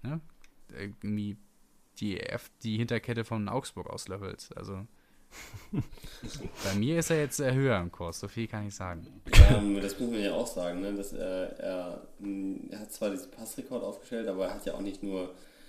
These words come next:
Speaker 3: äh, Querpässe gespielt, äh, und dazu kommt, wie, wie ihr eben, wie ihr auch schon gesagt habt, ne, die Wertschätzung ist eine andere. Während in der Bundesliga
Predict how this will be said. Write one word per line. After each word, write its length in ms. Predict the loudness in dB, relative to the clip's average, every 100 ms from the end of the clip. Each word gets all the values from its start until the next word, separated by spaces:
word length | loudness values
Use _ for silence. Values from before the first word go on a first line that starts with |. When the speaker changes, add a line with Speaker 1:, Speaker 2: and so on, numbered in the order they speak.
| -20 -16
Speaker 3:
äh, 300 | -8 -4 -4 -6 -12 -12
Querpässe 560 | -2 -2 -2 -8 -8
gespielt, 400 | -10 -8 -8 -6
äh, 420 | -6 -8 -8 -10 -12 -12 -8
und 300 | -8 -8 -16 -20 -20 -20 _ _ _
dazu 380 | -4 -4 -6 -6
kommt, 360 | -4 -4 -4
wie, 160 | -4 -8 -8
wie 120 | -6
ihr 260 | -4 -4 -4
eben, 360 | -4 -6 -8 -8
wie 140 | -4
ihr 100 | -2
auch 100 | -2
schon 180 | -4 -4
gesagt 360 | -2 0 0 -2
habt, 140 | -6
ne, 140 | -6 -4
die 180 | -2
Wertschätzung 520 | 0 -2 -2 -6 -6 -8
ist 180 | -8
eine 120 | -8 -4
andere. 520 | -2 -2 0 -4 -6 -16 -20 -20 _ _ _ -20 -20 -10
Während 280 | -6 -2 -2
in 100 | -2
der 100 | -4
Bundesliga 1080 | -2 0 0 -4 -4 0 2 2 -2 -4